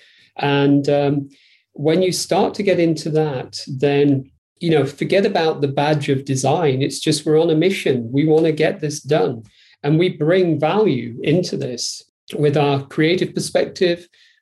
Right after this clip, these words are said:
our craftsmanship of design. You know, it's all too easy to get hung up on design thinking is gonna change the world. Design thinking is what makes a difference in a large corporation. But we need both. We need design thinkers and we need design doers.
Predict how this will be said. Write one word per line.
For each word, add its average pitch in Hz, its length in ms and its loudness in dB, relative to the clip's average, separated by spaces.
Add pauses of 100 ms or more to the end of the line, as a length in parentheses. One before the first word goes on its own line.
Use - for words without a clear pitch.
our 131 180 -6
craftsmanship 175 1040 0 (500)
of 143 220 0
design. 151 720 2
You 151 140 -2
know, 143 360 2 (580)
it's - 400 -4
all 202 140 4
too 214 160 0
easy 208 280 2
to - 100 -8
get 170 180 0
hung 175 240 2
up 170 200 -2
on 156 260 4
design 151 480 0
thinking 170 800 0
is 135 200 -6
gonna 139 260 0
change 135 460 0
the 139 80 -2
world. 123 320 -4
Design 147 380 0
thinking 185 580 0
is 135 160 0
what 139 160 -2
makes 135 220 -4
a 139 40 -10
difference 135 420 0
in 135 120 2
a 127 40 2
large 131 300 0
corporation. 127 800 -2 (580)
But 156 360 -2
we 180 120 2
need 175 320 0
both. 160 360 0
We 156 60 4
need 135 200 2
design 135 400 2
thinkers 202 540 0
and 160 100 2
we 151 60 2
need 143 240 0
design 139 420 2
doers. 135 580 0